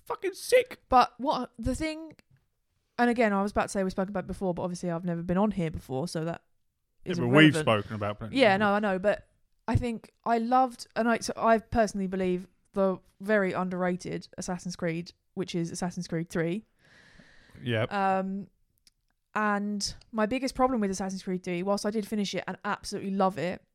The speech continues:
Speaker 2: was the boat mechanics were horrendous.
Speaker 1: Awful.
Speaker 2: Absolutely shocking. I think I showed you a clip, didn't I?
Speaker 1: Yeah,
Speaker 2: Of
Speaker 1: they
Speaker 2: just
Speaker 1: were,
Speaker 2: like,
Speaker 1: they were
Speaker 2: "Oh, my God."
Speaker 1: terrible.
Speaker 2: And, um, when it was then, it, like, literally, I remember,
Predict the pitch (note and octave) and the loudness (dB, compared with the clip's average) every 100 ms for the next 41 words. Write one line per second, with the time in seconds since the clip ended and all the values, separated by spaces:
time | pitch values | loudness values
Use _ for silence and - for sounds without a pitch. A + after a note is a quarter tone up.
0 | _ _ _ _ G3 G3+ G3+ G3 G3 - | _ _ _ _ -4 2 4 2 0 -8
1 | F#3 F#3+ G#3 G3+ G3 F#3+ F3+ - - - | -6 2 2 2 -2 -6 -8 -8 -12 -6
2 | F#3+ E3+ E3 - - G#3 F#3+ F3+ F3 D#3+ | -2 -2 -2 -6 -10 -4 0 0 0 -4
3 | - - - - C3 B2 A#3 A3 A2+ - | -8 -12 -12 -4 0 2 4 2 0 -8
4 | G3 F#3 F3+ - C3 G3+ _ _ _ _ | -10 -8 -10 -10 -12 -12 _ _ _ _
5 | _ _ _ - A3 C#4+ B3 C4+ B3 G3+ | _ _ _ -2 0 2 2 4 4 2
6 | - A3+ F#3 G3 A2+ A2 - - - A2 | -2 -2 -2 -2 -2 0 2 0 0 0
7 | C#3+ F#3 A2+ A2 A2+ A3+ G#3 F3 - A2 | 2 4 2 2 6 6 6 2 -6 -2
8 | A2 A2+ A2+ G#2+ G#2+ A2 G2+ - _ - | 2 4 4 2 -2 -6 -10 -14 _ -4
9 | G#3+ A3 A3 A3 - _ _ _ _ _ | -2 -2 -4 -8 -12 _ _ _ _ _
10 | _ _ _ - A3 G#3+ G#3+ G#3+ G3+ _ | _ _ _ -6 0 2 2 -2 -6 _
11 | - G#3+ A#3+ C4+ C4+ A#3+ A3+ A#3 G#3+ G#3+ | -10 0 0 0 -4 -2 -2 -2 -2 -2
12 | G3+ - A3 A3+ B3+ B3 B3+ A#3 A3+ A#3 | -4 0 2 4 2 0 2 4 4 2
13 | A3+ A3 G3+ | 2 2 2